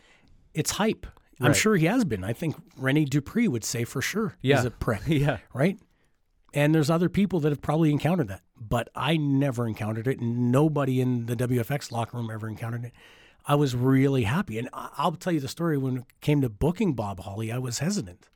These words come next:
Speaker 1: because I booked him once before, and he was fresh out of W W E, and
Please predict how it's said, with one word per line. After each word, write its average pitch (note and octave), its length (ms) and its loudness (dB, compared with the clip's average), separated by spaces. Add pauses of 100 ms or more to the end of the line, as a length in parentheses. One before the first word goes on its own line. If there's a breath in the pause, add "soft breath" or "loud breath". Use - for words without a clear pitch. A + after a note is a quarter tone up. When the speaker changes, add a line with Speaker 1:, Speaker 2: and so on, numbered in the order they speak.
(540 soft breath)
Speaker 1:
because B2 600 -2
I C3 220 -4
booked D3 420 -2
him B2+ 120 -2
once B2 200 -2
before, C3 520 0
and C#3 200 0
he E3+ 180 2
was D#3+ 280 0
fresh - 320 -4
out C3 80 -2
of B2+ 60 -2
W B2 240 0
W A#2+ 200 0
E, D3+ 160 4
and C#3 200 -2